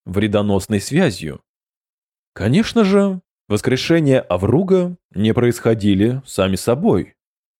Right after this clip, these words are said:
Каждая тратила ману, и теперь Рассельяне наконец-то понял, откуда она берется.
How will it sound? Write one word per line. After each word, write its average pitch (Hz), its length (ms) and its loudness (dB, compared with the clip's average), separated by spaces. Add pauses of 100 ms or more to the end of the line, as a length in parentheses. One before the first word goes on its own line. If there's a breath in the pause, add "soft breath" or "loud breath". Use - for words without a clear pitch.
(320)
Каждая 185 540 0
тратила 104 560 2
ману, 107 480 -2 (500)
и 92 100 -4
теперь 107 540 0 (260)
Рассельяне 175 720 0
наконец-то 180 600 0
понял, 107 580 -2 (260)
откуда 104 540 2
она 107 140 2
берется. 127 680 0